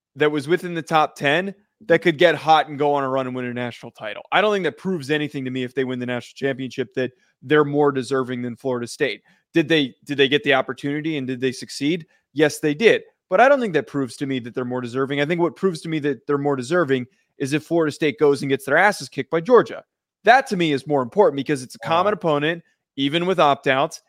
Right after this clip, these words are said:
Speaker 1: it's a common opponent. That tells me a lot more.
Speaker 2: Well, with
Speaker 1: Wha-
Speaker 2: opt-outs, it could be, you know,
Speaker 1: Right
Speaker 2: worse.
Speaker 1: now, right now, Keon Coleman, Johnny Wilson are out of it. I bet Trey Benson ends up being out of it, and there's also one of their top edge rushers has entered the portal. Look, all I'm saying is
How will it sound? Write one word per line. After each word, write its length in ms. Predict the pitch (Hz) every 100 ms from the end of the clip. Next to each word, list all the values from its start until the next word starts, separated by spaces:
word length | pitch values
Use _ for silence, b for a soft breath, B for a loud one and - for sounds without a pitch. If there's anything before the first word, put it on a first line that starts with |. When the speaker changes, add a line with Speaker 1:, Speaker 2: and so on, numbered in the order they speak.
| _
Speaker 1:
it's 140 | 147 -
a 20 |
common 300 | 160 135 160
opponent. 360 | 156 131 139 -
That 160 | 151 151
tells 240 | 147 135
me 100 | 139
a 60 | 135
lot 220 | 131 -
more. 240 | 127 127 - _
Speaker 2:
Well, 200 | - 135 135
with 140 | 131
Speaker 1:
Wha- 60 | 135
Speaker 2:
opt-outs, 520 | 196 175 151 143 -
it 140 | 139
could 160 | 165 143
be, 260 | 135 135 - _ _ _
you 160 | 127 127
know, 220 | 110 98 101 _ _ _ _ _ 107
Speaker 1:
Right 280 | 139 190
Speaker 2:
worse. 100 | 226
Speaker 1:
now, 640 | 208 196 185 180 175 156 147
right 180 | - 160
now, 160 | 180 175
Keon 320 | 170 170 160
Coleman, 340 | - 156 147
Johnny 280 | 127 139 139
Wilson 320 | 131 135 -
are 120 | 135 131
out 160 | 131
of 80 | 127
it. 200 | 127 123 -
I 120 | 131
bet 340 | 120 - 147 -
Trey 200 | 156 139
Benson 380 | 135 135 143
ends 160 | 131 123
up 100 | 127
being 300 | 127 127 123
out 160 | 123 123
of 100 | 120
it, 160 | 123 -
and 180 | 123
there's 160 | 123 120
also 380 | 131 123 135 123
one 120 | 127
of 60 | 123
their 100 | 120
top 300 | 139 123 123
edge 160 | 120
rushers 500 | 120 120 - 120 113
has 280 | 107 127 120
entered 240 | 123 120
the 60 | 117
portal. 440 | - 196 156 123 b b b _ _ _ _ _ -
Look, 220 | 185 160
all 240 | 202 269
I'm 100 | 208
saying 400 | 143 180 165 147
is 200 | 135 120